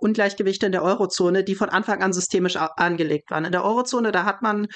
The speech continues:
Staaten mit völlig unterschiedlichen Lohnpolitiken, mit völlig unterschiedlichen, äh, Wirtschaftspolitiken zusammengelegt, hat gesagt, „Ihr habt jetzt alle eine Währung“, und der Wechselkursmechanismus, der ja vorher sehr guten Ausgleich immer zwischen unterschiedlichen Inflationsraten gewährleistet hatte, der, den schalten wir jetzt aus.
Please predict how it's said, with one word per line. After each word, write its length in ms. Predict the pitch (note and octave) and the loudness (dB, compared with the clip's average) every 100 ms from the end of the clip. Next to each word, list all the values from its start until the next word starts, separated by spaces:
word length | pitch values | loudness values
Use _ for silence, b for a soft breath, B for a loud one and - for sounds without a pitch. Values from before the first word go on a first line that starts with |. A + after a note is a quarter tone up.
| B | B
Staaten 380 | - F#3+ F#3 - | -4 0 2 0
mit 100 | G#3 | -6
völlig 320 | - G#3+ A3+ | 0 0 0
unterschiedlichen 580 | - G#3 G3+ G3+ F#3+ F#3+ | 0 -2 0 0 0 2
Lohnpolitiken, 720 | F3+ G#3 B3 A3 G#3 A3 A3 | 2 2 2 0 0 -2 0
mit 180 | G3 G3 | -2 -4
völlig 440 | - G3+ G3+ G3+ - | -4 0 2 0 0
unterschiedlichen, 720 | G3+ F#3+ G3 F#3+ F#3+ F3+ F3+ | 0 0 0 0 0 0 0
äh, 240 | F#3 F3 | 2 2
Wirtschaftspolitiken 720 | G3 G3+ G3 - F#3+ F#3+ G3 F#3+ | 2 -2 -2 0 0 0 -2 -2
zusammengelegt, 680 | F3 E3+ A3+ A#3 A3+ A3 | 0 0 0 0 0 -2
hat 140 | F#3 - | -2 -2
gesagt, 280 | F#3+ F#3 | -2 0
„Ihr 40 | F#3+ | -2
habt 120 | F3+ | -2
jetzt 140 | F3+ | 0
alle 200 | F3+ F#3 | 2 2
eine 200 | F#3 F3+ | 2 2
Währung“, 220 | F#3 G3+ A3 | 2 0 0
und 100 | F#3+ | 0
der 100 | F#3 | 0
Wechselkursmechanismus, 1080 | G3 F3+ - D#3 E3 E3 E3+ F3+ G#3 G#3 B B B F#3+ | 0 0 0 0 0 0 0 0 0 -4 B B B 2
der 80 | |
ja 100 | F3+ | 2
vorher 320 | F3 G3 G3 F#3 | 2 4 4 4
sehr 180 | F3+ | 2
guten 220 | F#3+ F#3+ F#3+ | 0 -2 0
Ausgleich 540 | G3 - F#3+ E3+ - F3 | 0 0 0 0 0 0
immer 400 | F3 E3+ E3 E3+ | 2 2 0 0
zwischen 260 | F#3+ F#3 | -2 0
unterschiedlichen 540 | F#3 F#3+ F#3+ F#3 F3+ G#3 | 0 0 -2 -2 -2 -2
Inflationsraten 960 | F#3+ F3+ F3+ G3 G3 G3 F3 F3 F3+ | 0 -2 0 0 0 2 0 2 0
gewährleistet 560 | E3+ F3+ G3 F3+ - F#3+ | 2 2 2 0 -2 -2
hatte, 180 | E3 F#3+ | -2 0
der, 200 | F#3 F3+ | 0 2
den 180 | G3 | 0
schalten 320 | F#3+ F#3+ F3+ F3+ | 0 -2 2 2
wir 60 | |
jetzt 180 | F#3 - | 2 0
aus. 260 | D3 C3+ | -2 -2